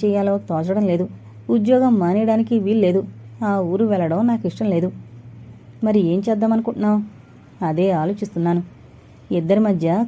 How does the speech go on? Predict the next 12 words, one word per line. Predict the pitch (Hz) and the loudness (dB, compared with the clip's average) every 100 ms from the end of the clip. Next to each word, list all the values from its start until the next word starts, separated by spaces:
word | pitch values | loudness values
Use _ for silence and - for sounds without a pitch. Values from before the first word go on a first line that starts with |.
| 214 | -2
కాసేపు | 175 175 175 175 | -2 -2 -4 -2
మౌనం | 214 175 165 196 | -2 0 0 0
రాజ్యమేలింది. | 196 156 175 220 170 170 175 175 - - - - | -2 -2 0 0 2 0 0 -4 -12 -20 -20 -4
ఉద్యోగ | 214 190 240 254 | -2 2 2 2
విషయం | 247 240 240 240 - | 0 0 0 0 -2
అక్కా | 170 - 233 | -6 -2 -2
తమ్ముళ్ళిద్దరూ | 240 233 226 220 208 220 233 - | 2 2 4 2 2 0 0 -4
ఆలోచించసాగారు. | 160 190 214 233 - 160 156 165 175 - - - - - - - - - - - - | -2 -2 -2 -4 -4 -4 -2 -2 -4 -12 -20 -20 -20 -20 -20 -20 -20 -20 -20 -20 -4
సవితకు | 233 220 247 277 | 0 2 0 0
ట్రాన్స్‌ఫర్ | 277 - 196 214 240 247 - | 0 0 0 0 0 -2 -2
ఆపు | 170 180 | -4 -4
చేయిందామని | 214 233 226 226 226 214 214 | -2 0 4 4 2 2 0